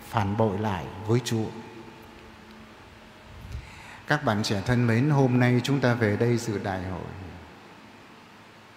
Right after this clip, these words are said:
Chúng tôi hy vọng là các bạn hãy lắng động tâm hồn để đặt ra hai câu hỏi này cho cuộc đời mình. Nhưng mà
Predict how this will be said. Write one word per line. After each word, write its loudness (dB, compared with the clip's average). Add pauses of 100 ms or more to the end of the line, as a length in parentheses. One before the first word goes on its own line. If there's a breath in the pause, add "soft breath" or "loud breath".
(580 loud breath)
Chúng 2
tôi 8
hy 4
vọng 4
là 4
các 0 (100)
bạn 2
hãy 0
lắng 0
động 0
tâm 0
hồn 2
để -2
đặt 0 (120)
ra -2
hai 0
câu 4
hỏi 0
này 0 (100)
cho -2 (100)
cuộc 0 (100)
đời -4 (100)
mình. -8 (2250 loud breath)
Nhưng 4
mà 8